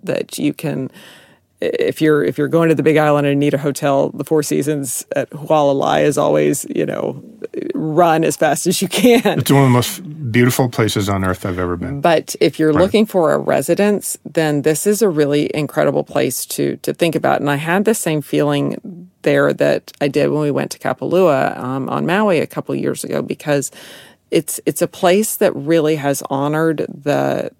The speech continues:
Speaker 1: the, the history and the tradition of the Hawaiian people.
Speaker 2: Yep.
Speaker 1: And, and I think that, and, and you really get that, that feeling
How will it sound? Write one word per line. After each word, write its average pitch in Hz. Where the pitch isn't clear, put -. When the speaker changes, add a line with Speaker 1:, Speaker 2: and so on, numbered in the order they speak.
Speaker 1:
the, -
the 135
history 170
and 151
the 135
tradition 143
of 143
the 139
Hawaiian -
people. -
Speaker 2:
Yep. 151
Speaker 1:
And, 147
and 147
I 139
think 175
that, 180
and, 151
and 156
you 156
really 190
get 160
that, 143
that -
feeling 139